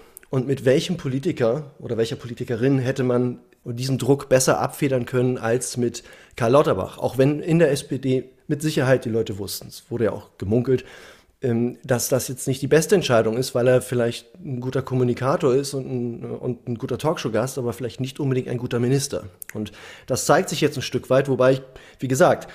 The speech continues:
das ist nicht ein Lauterbach-Versagen, das ist auch ein Scholz-Versagen, was wir hier sehen. Und, und das ist ein Designfehler der Ampel. Ich verstehe das journalistische Bedürfnis, die Dinge immer an Personen festzumachen, aber hier fällt es mir etwas schwer, denn das ist ein Versagen der gesamten Ampel.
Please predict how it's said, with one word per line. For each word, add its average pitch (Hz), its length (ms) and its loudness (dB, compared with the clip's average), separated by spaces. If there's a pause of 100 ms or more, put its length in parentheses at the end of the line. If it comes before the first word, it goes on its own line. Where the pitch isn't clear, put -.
(220)
das 123 180 -2
ist - 360 -4
nicht 156 340 -4
ein 139 120 4
Lauterbach-Versagen, 135 1080 4
das 127 140 -2
ist 135 80 -6
auch 139 100 -4
ein 151 60 -6
Scholz-Versagen, 98 840 0
was 90 140 -8
wir 104 80 -6
hier 101 120 -4
sehen. 120 280 2
Und, 123 160 -4
und 135 180 -6
das 135 120 -6
ist 139 100 -6
ein 156 80 -4
Designfehler 127 640 0
der 123 160 2
Ampel. 131 380 2 (580)
Ich - 120 -18
verstehe - 420 0
das 139 180 4
journalistische 131 420 2
Bedürfnis, 139 420 0
die 127 80 -8
Dinge 131 160 2
immer 127 160 2
an 127 100 0
Personen 127 340 0
festzumachen, 135 540 -2
aber 117 100 -2
hier 127 400 4
fällt 127 220 0
es - 100 -12
mir 131 60 -2
etwas 120 240 -4
schwer, 117 320 0 (320)
denn 110 320 0
das 117 200 -4
ist 127 120 -4
ein 127 220 0
Versagen 113 420 -2
der 113 100 -6
gesamten 110 380 -4
Ampel. 92 320 -10